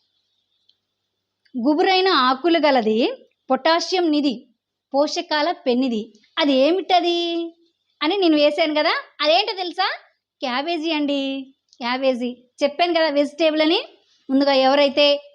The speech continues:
నాకు క్యాబేజీ అని మీరు కామెంట్ బాక్స్లో కామెంట్ తెలియజేస్తారో,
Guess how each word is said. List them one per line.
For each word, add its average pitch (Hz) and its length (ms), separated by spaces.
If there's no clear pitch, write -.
నాకు 262 120
క్యాబేజీ 254 500
అని 254 420
మీరు 233 220
కామెంట్ 240 340
బాక్స్లో 247 240
కామెంట్ 240 380
తెలియజేస్తారో, 247 680